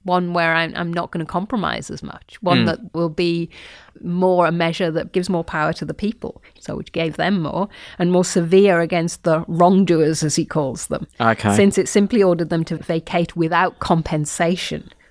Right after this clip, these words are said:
Speaker 1: the land which they had acquired in violation of earlier laws.
Speaker 2: Right, so before it was the state will buy the excess back off you, and now it's just fine, you will lose it.
Speaker 1: Mm. For all Tiberius has been described as,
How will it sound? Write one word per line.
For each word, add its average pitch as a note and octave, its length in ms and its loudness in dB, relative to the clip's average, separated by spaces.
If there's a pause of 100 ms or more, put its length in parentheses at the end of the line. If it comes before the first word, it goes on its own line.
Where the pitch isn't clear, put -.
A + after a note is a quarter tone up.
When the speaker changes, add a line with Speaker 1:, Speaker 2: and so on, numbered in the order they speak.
(100)
Speaker 1:
the E3+ 80 0
land D#3 300 0
which D#3 220 -8
they D#3 120 -4
had D#3 140 -4
acquired D3+ 400 -2
in D3+ 100 -2
violation D3 580 -2
of D3 100 -4
earlier C#3+ 340 -2
laws. G#2+ 400 -8
Speaker 2:
Right, A2 280 2
so A2+ 200 -4
before A#2+ 480 0
it F#2+ 60 -6
was G#2 280 -4
the - 160 -8
state G#2 320 -2
will G#2+ 100 -10
buy G2+ 280 0
the G#2 160 -2
excess G2+ 340 -2
back G#2 260 -4
off G2+ 220 -2
you, G#2 240 -8
and G#2 180 -2
now G#2+ 220 0
it's G2+ 120 -6
just - 260 -8
fine, G2+ 340 -4
you G2+ 160 -2
will G#2 220 -2
lose G2+ 400 -4
it. - 260 -20
Speaker 1:
Mm. F3+ 320 -4 (240)
For C#4 220 4
all D#4+ 200 6
Tiberius A3+ 720 -2
has F#3 120 -6
been F3+ 240 -8
described F3 760 -4
as, D3 320 -12